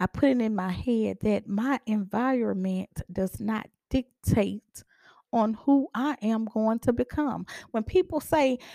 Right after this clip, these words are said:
you are a product of your environment, especially when they're saying it in a negative way, I,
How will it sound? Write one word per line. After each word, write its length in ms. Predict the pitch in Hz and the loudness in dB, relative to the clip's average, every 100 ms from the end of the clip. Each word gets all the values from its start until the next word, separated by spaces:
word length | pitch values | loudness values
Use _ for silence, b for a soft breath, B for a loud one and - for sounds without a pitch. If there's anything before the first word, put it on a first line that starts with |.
| B - | B 2
you 220 | 240 349 | 4 4
are 240 | 254 240 196 | 2 0 0
a 160 | - | 2
product 500 | - 302 254 254 - - | 4 6 6 2 2 4
of 160 | 226 | 4
your 200 | 226 247 | 6 4
environment, 1000 | 220 185 - 262 294 302 302 339 330 311 - b b b b b _ _ _ _ _ - | 4 4 4 6 6 4 4 4 2 0 -6 b b b b b _ _ _ _ _ -10
especially 460 | - - 320 320 302 | -4 4 4 4 2
when 140 | 247 | 4
they're 100 | 226 | 4
saying 320 | 202 - 240 196 | 2 6 6 4
it 100 | - | 0
in 120 | 190 | -2
a 60 | |
negative 520 | 165 202 247 262 247 269 | 0 4 4 4 2 2
way, 380 | 269 262 247 - _ _ _ _ _ _ _ - | 2 2 -4 -8 _ _ _ _ _ _ _ -2
I, 80 | 208 | -2